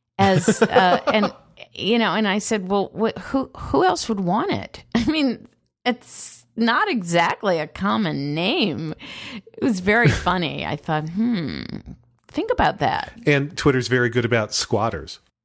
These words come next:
Speaker 2: That's why I like using at D Wiskus. It's not a common name anywhere. So
Speaker 1: Yeah.
Speaker 2: D Wiskus, I bet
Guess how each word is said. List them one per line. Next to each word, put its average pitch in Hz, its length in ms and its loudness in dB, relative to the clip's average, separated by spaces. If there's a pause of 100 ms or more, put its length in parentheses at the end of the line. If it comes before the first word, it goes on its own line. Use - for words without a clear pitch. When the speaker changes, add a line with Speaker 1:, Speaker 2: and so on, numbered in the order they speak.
(120)
Speaker 2:
That's 160 160 2
why 185 100 6
I 147 40 6
like 120 220 0
using 95 240 -2
at 76 160 -4
D 85 100 -4
Wiskus. 87 380 -6
It's 85 100 -12
not 87 120 -2
a 78 40 -6
common 82 380 -4
name 78 320 -6 (240)
anywhere. 92 460 -2 (840)
So 87 220 0
Speaker 1:
Yeah. 92 300 6
Speaker 2:
D 113 60 4
Wiskus, 98 280 0
I 85 100 2
bet 73 320 -6